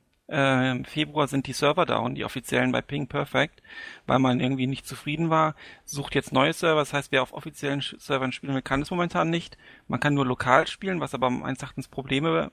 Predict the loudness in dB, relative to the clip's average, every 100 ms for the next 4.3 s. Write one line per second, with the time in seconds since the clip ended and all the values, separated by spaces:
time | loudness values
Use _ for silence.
0 | -8 -6 -4 -4 -4 -4 -4 -4 -4 -6
1 | -8 -8 -4 -2 0 2 2 0 0 2
2 | 2 2 -4 -20 -20 -20 -20 -20 _ _
3 | _ 2 4 4 2 -2 -6 -2 2 2
4 | 2 -2